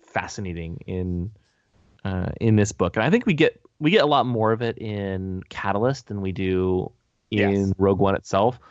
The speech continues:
Speaker 1: They're ki-, it's kinda like a, an undercurrent, you know, where you know that in, in Rogue One, you know that they're harvesting Kyber crystals. We know that Jyn has,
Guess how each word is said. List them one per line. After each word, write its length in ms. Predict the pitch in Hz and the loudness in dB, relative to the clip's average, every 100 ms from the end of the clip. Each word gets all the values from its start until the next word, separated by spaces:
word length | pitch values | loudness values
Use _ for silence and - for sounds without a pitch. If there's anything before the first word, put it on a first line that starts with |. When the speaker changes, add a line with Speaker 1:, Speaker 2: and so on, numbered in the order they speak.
| _ _ | _ _
Speaker 1:
They're 100 | - | -2
ki-, 140 | 117 151 | 0 2
it's 180 | 135 - | 0 0
kinda 180 | 160 | 0
like 160 | 143 131 | 0 2
a, 220 | 110 98 90 | -2 -2 -6
an 100 | 98 | -8
undercurrent, 560 | 110 107 - 95 85 - _ _ _ _ _ | -6 -6 -6 -8 -8 -10 _ _ _ _ _
you 120 | 98 | -10
know, 160 | 92 87 | -6 -4
where 300 | 92 92 90 _ _ _ - - _ _ | 0 0 0 _ _ _ -20 -20 _ _
you 200 | 123 123 | 0 4
know 320 | 123 120 127 | 6 6 6
that 380 | 120 110 101 82 _ _ _ _ _ - - - - - _ _ _ - | 4 2 2 0 _ _ _ _ _ -20 -20 -20 -20 -20 _ _ _ -2
in, 640 | 135 139 143 139 139 131 - | 2 4 4 2 -2 -4 0
in 200 | 151 147 | 4 6
Rogue 200 | 143 123 | 4 4
One, 280 | 110 101 | 2 0
you 140 | 101 101 | -2 -4
know 220 | 104 110 | 0 2
that 100 | 104 | 2
they're 120 | 101 | -2
harvesting 540 | 92 - 104 95 - 95 | -6 -4 -4 -4 -12 -14
Kyber 260 | - 87 | -14 -14
crystals. 400 | - - - 95 - | -16 -18 -16 -14 -8
We 100 | 107 | -2
know 160 | 107 | 0
that 160 | 104 101 | 0 -4
Jyn 360 | 104 110 110 101 | 0 0 0 -2
has, 480 | 98 95 95 - | -2 0 0 -4